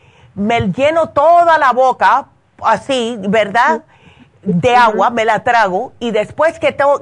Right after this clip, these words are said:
Speaker 1: tengo todo mojadito, me pongo las pastillas, me po-, me tomo el agua, y entonces ahí me trago la pastilla, ¿ves? Porque,
Speaker 2: Ajá.
Speaker 1: ¿ves? Tienes que mojarte primero, como, em,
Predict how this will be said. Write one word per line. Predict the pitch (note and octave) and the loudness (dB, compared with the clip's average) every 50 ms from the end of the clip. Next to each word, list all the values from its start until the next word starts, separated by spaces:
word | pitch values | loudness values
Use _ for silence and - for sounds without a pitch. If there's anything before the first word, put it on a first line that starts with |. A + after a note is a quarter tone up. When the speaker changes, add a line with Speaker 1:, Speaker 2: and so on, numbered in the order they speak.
| - - | -4 -4
Speaker 1:
tengo | - D4 D4+ D#4+ D4+ C4 | -4 -4 -2 -2 -2 -2
todo | - D4 D4+ E4 E4 | 0 -2 0 0 0
mojadito, | D#4 D#4 D4+ C#4+ D4 C#4 A#3+ B3 A#3+ F#3+ B3+ A#3 | -2 -2 -2 -2 -4 -4 -4 -6 -6 -6 -8 -8
me | G#3+ F3+ | -4 -4
pongo | - - A3+ C4+ E4+ | -2 0 2 2 2
las | F4+ E4+ | 2 2
pastillas, | E4+ - D#4 E4 - C4+ B3+ B3+ A#3+ C#4+ E4+ F4 _ _ _ _ _ _ _ _ _ _ | 0 -4 -6 -4 -6 -8 -8 -6 -6 -6 -6 -6 _ _ _ _ _ _ _ _ _ _
me | - F#3 G3+ A3+ A3 G#3 | -8 -4 -4 -2 -4 -4
po-, | - - _ - A3+ A#3 A3+ - | -6 -10 _ -2 0 0 0 -2
me | G#3+ F#3 G3+ G#3+ | -2 -2 -2 -4
tomo | - - A#3 B3+ D4+ E4+ | -2 -2 0 0 2 2
el | F4 E4+ | 2 2
agua, | D4+ D#4 D#4 D#4 F4 G4 - _ _ _ _ _ _ _ _ _ _ _ _ | 2 2 0 0 -2 -2 -4 _ _ _ _ _ _ _ _ _ _ _ _
y | - C4 C4+ | -2 0 0
entonces | C4 C4+ C4+ B3+ B3+ C4 C4+ C4 - - | 0 0 -2 -4 -2 -2 -4 -4 -6 -4
ahí | - G#3+ G#3 A3+ C4+ D#4+ | -4 -2 -2 -2 -2 -4
me | E4 D#4 C4+ | -4 -4 -4
trago | - A3+ G3+ F#3+ F#3 F#3+ F#3 | -2 -2 -2 0 -2 -2 -4
la | E3 D3+ C#3+ | -6 -6 -8
pastilla, | - D#3+ C#3+ - - F#2+ D#2 _ _ _ _ _ _ | -10 -12 -12 -14 -20 -20 -20 _ _ _ _ _ _
¿ves? | D#3+ F3 G#3 B3+ E4 F4 E4 _ _ _ _ _ _ _ _ _ _ _ - - _ _ _ | -6 -4 -2 -2 -2 -4 -8 _ _ _ _ _ _ _ _ _ _ _ -20 -20 _ _ _
Porque, | - A#3 A#3+ A#3 A3+ - A#3+ | -2 0 0 0 -2 -4 -4
Speaker 2:
Ajá. | A3+ A3 F#3+ F3+ G#3 - | -4 -6 -10 -12 -10 -10
Speaker 1:
¿ves? | - G3 F3+ F#3 A#3 C4 C4+ C4+ | -8 -6 -4 -2 -2 -2 -4 -6
Tienes | _ A3 G#3+ B3 D4 F4+ F4 | _ -8 -4 -4 -4 -4 -2
que | - F4 | -4 -4
mojarte | D#4+ E4 D4+ C4+ D4+ G3 - - E4 C4 | -4 -4 -4 -2 -4 -4 -4 -6 -8 -8
primero, | - C#4+ C#4 C4+ C#4 C#4+ C#4+ C4 A3+ A3 A3 | -6 -6 -6 -4 -2 -2 0 0 0 -2 -2
como, | - A#3 G#3+ A3 G#3 G3 F#3+ F#3+ D#3+ A2 G3 | -4 -4 -4 -2 -2 -2 -2 -2 -2 -2 -2
em, | G3 F#3+ G3 F#3+ F3+ F3 E3+ E3+ | -2 -2 -2 -4 -4 -6 -8 -10